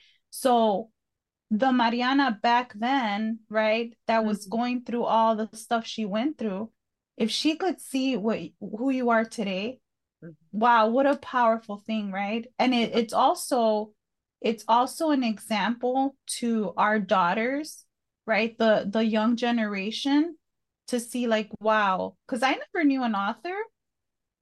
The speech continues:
Speaker 1: I never knew anyone as a little girl that looked like me, that talked like
Speaker 2: Right.
Speaker 1: me, that, like,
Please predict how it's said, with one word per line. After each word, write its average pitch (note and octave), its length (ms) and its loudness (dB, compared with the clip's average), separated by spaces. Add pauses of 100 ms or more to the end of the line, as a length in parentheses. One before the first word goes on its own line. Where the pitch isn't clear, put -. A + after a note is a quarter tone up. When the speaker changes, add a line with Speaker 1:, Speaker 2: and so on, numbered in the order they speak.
(100)
Speaker 1:
I C#4+ 160 0
never G4+ 320 -2
knew C#4+ 240 8
anyone C4+ 500 2
as A#3 240 -2
a C4 60 -2
little C4 300 0
girl A3 360 0
that A3+ 200 0
looked A#3 260 -4
like A3 260 -2
me, A3+ 300 -2
that A3 200 -2
talked A3 340 -4
like A3+ 180 -2
Speaker 2:
Right. F3 180 2
Speaker 1:
me, G#3+ 140 -4
that, G#3 160 -2
like, G#3 180 -4